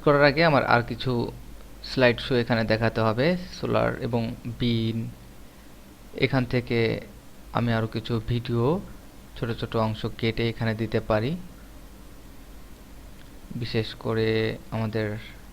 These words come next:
এখানে আর কোনো ভিডিও অ্যাড করা আছে কি নাই আমরা ডাবল ক্লিক করি এবং প্লে করে দেখি। এটি আমরা দিয়েছি, এটিও আমরা দিয়েছি এবং bicycle just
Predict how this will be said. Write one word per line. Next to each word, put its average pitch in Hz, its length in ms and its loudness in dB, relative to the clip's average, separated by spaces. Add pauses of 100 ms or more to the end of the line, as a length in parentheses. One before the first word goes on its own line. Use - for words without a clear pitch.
(1900)
এখানে 143 300 2
আর 120 140 2
কোনো 127 140 2 (140)
ভিডিও 127 260 0
অ্যাড 117 140 0 (200)
করা 123 180 0 (140)
আছে - 240 -4 (200)
কি 123 100 -2 (100)
নাই 110 160 2 (120)
আমরা 107 200 0
ডাবল 110 240 0
ক্লিক 113 200 -4 (120)
করি 127 180 0 (120)
এবং 113 140 0 (160)
প্লে 117 140 4 (120)
করে 117 220 4
দেখি। 131 260 0 (1500)
এটি 117 180 0
আমরা 120 120 6 (100)
দিয়েছি, 120 420 2 (460)
এটিও 117 220 0
আমরা 120 160 4 (100)
দিয়েছি 120 380 0
এবং 123 120 2 (2000)
bicycle 170 640 6 (280)
just 139 280 4